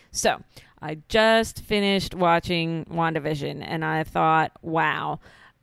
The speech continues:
Um, I knew going into it, I knew that it took place after, and by the way, this,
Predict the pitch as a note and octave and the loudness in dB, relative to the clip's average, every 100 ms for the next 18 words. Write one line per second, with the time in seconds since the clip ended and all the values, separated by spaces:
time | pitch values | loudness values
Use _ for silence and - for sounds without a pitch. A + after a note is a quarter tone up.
0 | _ F3 F3 E3 D#3+ D#3 D3 _ _ _ | _ -2 0 0 -2 -8 -14 _ _ _
1 | _ _ _ - F3+ F#3 F#3 G3 G3+ A3 | _ _ _ -8 -4 -2 2 2 4 2
2 | G#3+ - _ _ _ - _ - G3 G3+ | 0 -4 _ _ _ -20 _ -16 2 4
3 | G3 G3 G3+ - A3 A3 G#3 - F3 F3+ | 4 0 -2 2 4 4 2 0 0 0
4 | F#3+ F#3 F#3+ - F3+ F3+ - _ _ _ | 0 2 2 2 2 2 -2 _ _ _
5 | - - F3+ - G3 G3 G#3 G#3 - - | -2 2 2 0 2 4 4 2 -2 -10
6 | - _ _ D#3 D#3 - - F#3 F#3 F3+ | -14 _ _ 0 0 0 2 4 4 2
7 | - - - F#3 A#3 A#3+ F#3+ F3 E3 D#3 | -4 -4 -2 4 6 6 6 6 4 0
8 | D#3+ F#3 F3+ | 0 -2 -2